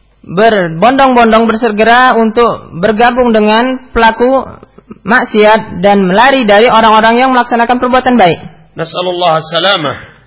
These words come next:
Speaker 1: Kita harapkan keselamatan bagi kita.
Speaker 2: ثم ذكر رحمه الله تعالى بعض الطوائف منهم الرافضة والجهمية،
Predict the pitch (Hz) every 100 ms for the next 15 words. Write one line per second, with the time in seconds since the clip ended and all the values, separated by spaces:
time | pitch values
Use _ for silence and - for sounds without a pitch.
0 | _ - - 202 226 233 233 - 247 240
1 | - 214 214 208 208 208 208 202 165 160
2 | - _ _ _ _ _ - 196 208 226
3 | 294 294 233 220 226 226 220 202 190 202
4 | 214 196 180 170 190 185 196 180 202 190
5 | 185 165 - 165 185 165 170 - - 185
6 | 202 175 180 185 160 147 156 180 180 185
7 | 175 175 175 - _ _ _ - 160 170
8 | 165 151 175 165 175 185 180